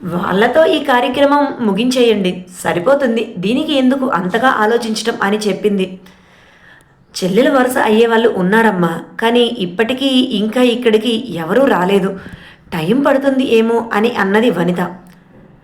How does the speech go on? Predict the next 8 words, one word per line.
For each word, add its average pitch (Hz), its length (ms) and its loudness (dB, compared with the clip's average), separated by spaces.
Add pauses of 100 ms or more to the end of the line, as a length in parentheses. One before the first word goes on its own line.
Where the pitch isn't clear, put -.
(300)
"అయ్యో, 190 440 2 (120)
దానికి 214 580 0
ఎందుకు 214 300 2
ఆంటీ 208 260 2 (240)
ఎక్కువగా 185 400 0
ఆలోచిస్తారు, 208 640 0 (340)
మేమున్నాం 233 760 2
కదా" 220 160 2